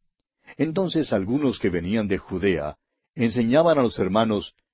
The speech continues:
"Si no os circuncidáis conforme al rito de Moisés, no podéis ser salvos". Aquí tiene usted lo esencial del asunto. No se trata simplemente de si uno debe ser circuncidado o no, ni si uno debe comer carne o no.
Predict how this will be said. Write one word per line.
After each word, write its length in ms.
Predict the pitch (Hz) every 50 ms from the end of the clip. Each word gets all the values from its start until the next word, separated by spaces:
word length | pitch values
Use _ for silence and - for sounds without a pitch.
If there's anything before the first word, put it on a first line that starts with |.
| _ -
"Si 200 | - 107 92 82
no 160 | 80 98 135
os 100 | 175 160
circuncidáis 880 | - 151 139 135 139 127 104 110 104 90 104 113 123 131 120 - - -
conforme 640 | - - 101 90 85 - 117 131 139 139 131 120
al 100 | 107 98
rito 300 | 92 113 127 117 - 120
de 80 | 104 101
Moisés, 520 | 95 92 90 - - 143 143 - - - _ _ _ _ _ _ _
no 260 | - 82 - 113 -
podéis 340 | - 139 131 160 185 175 -
ser 160 | 131 110 95
salvos". 540 | - - 104 87 80 73 76 - - - _ _ _ _ _ _ _ _ _ _ _ _ _ _ _ _ _ _ -
Aquí 220 | - - - 202
tiene 160 | 175 190 156
usted 280 | 123 - - 147 151 139
lo 140 | 135 131 123
esencial 520 | 110 - - 101 90 - - 120 117 113
del 140 | 95 101 90
asunto. 520 | 87 - - 104 87 76 69 - 78 - _ _ _ _ _ _ _ -
No 200 | 214 240 285 240
se 160 | - - 104
trata 260 | - 120 113 - 107
simplemente 640 | 98 - 127 110 - 98 92 110 123 131 117 123 113
de 100 | 107 101
si 160 | - - 104
uno 200 | 107 120 113 101
debe 220 | 98 104 104 104
ser 220 | 90 - 117 113 104
circuncidado 760 | - 110 95 98 98 90 - 90 80 87 104 110 104 90 87
o 80 | 80 82
no, 260 | 123 165 165 123 - _ _ _ _ _ - - -
ni 220 | 131 135 151 160 139
si 160 | - - 120
uno 200 | 139 156 147 123
debe 420 | 123 131 127 131 131 123 113 104
comer 340 | - 123 117 110 117 117 -
carne 400 | - 113 120 117 107 104 104 95
o 80 | 90 107
no. 260 | 160 175 98 -